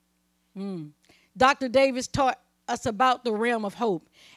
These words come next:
and that it exists. However,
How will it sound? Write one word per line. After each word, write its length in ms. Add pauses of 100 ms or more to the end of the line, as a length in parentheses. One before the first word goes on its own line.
and 180
that 260
it 140
exists. 640 (240)
However, 720